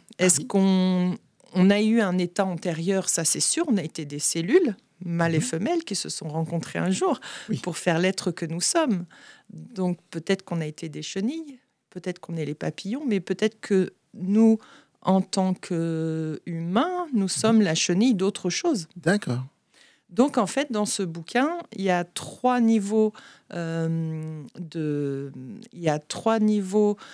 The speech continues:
Speaker 2: de, je vais trouver le mot,
Speaker 1: Progression.
Speaker 2: de progression, exactement. Euh, et donc, il y a trois histoires qui sont entremêlées. L'histoire de l'infiniment petit,
Speaker 1: Mhm.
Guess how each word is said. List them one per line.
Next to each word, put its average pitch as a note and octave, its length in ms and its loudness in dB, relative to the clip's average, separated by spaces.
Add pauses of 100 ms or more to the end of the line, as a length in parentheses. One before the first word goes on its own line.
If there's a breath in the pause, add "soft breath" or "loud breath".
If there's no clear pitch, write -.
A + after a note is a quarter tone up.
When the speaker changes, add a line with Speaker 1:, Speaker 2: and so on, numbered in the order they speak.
(240 loud breath)
Speaker 2:
de, D3 1080 -4
je C#3+ 140 -14
vais D3+ 80 -10
trouver - 240 0
le - 20 4
mot, B2 40 2
Speaker 1:
Progression. D3 360 4 (140)
Speaker 2:
de E3+ 160 2
progression, D#3+ 720 0
exactement. F3 720 -2 (600 loud breath)
Euh, D#3 520 2
et C3+ 100 2
donc, G#3 280 4
il G#3+ 40 2
y - 20 4
a E3 60 0
trois B3 440 -2
histoires G#3 400 0
qui F#3+ 100 -4
sont - 180 2
entremêlées. E3 720 -2 (480 loud breath)
L'histoire G3 460 0
de E3+ 160 -6
l'infiniment F#3+ 840 2
petit, E3+ 420 -4 (260)
Speaker 1:
Mhm. B2+ 280 -8